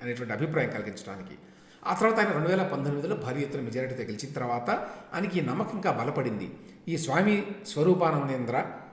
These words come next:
ఆయన యొక్క పీఠం, విశాఖ శారదా పీఠం అనేవాళ్ళు, వీళ్ళు చాలా, వీళ్ళకి ఏదో పవర్ ఉంది, వీ-, వీళ్ళు, నేను ముఖ్యమంత్రి అవడంలో వీళ్ళ పాత్ర కూడా ఉన్నదని చెప్పి ఆయనకి ఇంపార్టెన్స్ ఇవ్వడం, ఆయనకి రకరకాలుగా మర్యాదలు చేయటం, పెద్ద పెద్ద నాయకులంతా వెళ్ళి ఆయన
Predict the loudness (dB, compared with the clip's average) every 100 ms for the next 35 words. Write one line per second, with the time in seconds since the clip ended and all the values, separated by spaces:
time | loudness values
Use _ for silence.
0 | -16 -4 0 2 2 0 2 2 2 -2
1 | -4 -2 -2 0 -2 0 -2 -2 -2 -2
2 | -2 -2 0 0 -2 -8 -12 0 4 6
3 | 6 6 6 2 -2 0 4 4 4 2
4 | 2 0 0 -2 -8 -16 -12 -4 -2 0
5 | -2 0 -2 0 2 2 2 -2 -2 0
6 | 2 2 0 0 -2 -2 -6 -6 -4 -4
7 | -6 -6 -6 -6 -2 -2 -2 -8 -14 -6
8 | 0 2 2 2 2 0 0 0 0 -4
9 | -8 -14 -14 -6 -2 0 -2 0 0 2
10 | 0 0 0 0 0 -2 -2 -8 -10 -16
11 | -20 -20 -12 -2 0 2 4 6 6 4
12 | 2 2 2 2 0 -4